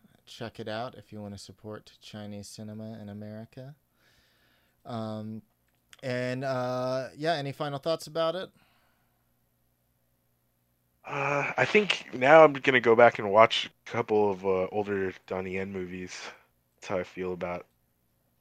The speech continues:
Speaker 2: it now, 'cause I actually never watched that S P L Kill House one. That's
Speaker 1: Yeah, me
Speaker 2: actually
Speaker 1: neither.
Speaker 2: in the same universe as the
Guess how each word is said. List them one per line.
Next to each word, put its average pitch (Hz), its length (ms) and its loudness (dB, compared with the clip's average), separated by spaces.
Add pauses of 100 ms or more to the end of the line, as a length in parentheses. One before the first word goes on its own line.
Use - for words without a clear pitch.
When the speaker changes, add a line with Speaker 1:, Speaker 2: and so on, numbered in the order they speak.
(360)
Speaker 2:
it 117 180 -10
now, 107 260 -4
'cause - 160 -6
I 127 80 6
actually 127 320 4
never 113 260 2
watched 101 280 4
that 90 260 -4 (500)
S - 160 -16
P 95 160 -8
L 90 140 -2
Kill - 240 -12
House - 420 -12
one. 85 260 -12 (1000)
That's 113 140 -2
Speaker 1:
Yeah, 110 120 2
me 110 40 10
Speaker 2:
actually 110 360 2
Speaker 1:
neither. 95 100 -10 (100)
Speaker 2:
in 117 140 -8
the 110 80 0
same 107 540 -2
universe 98 480 -4
as 95 360 -4
the 92 320 -10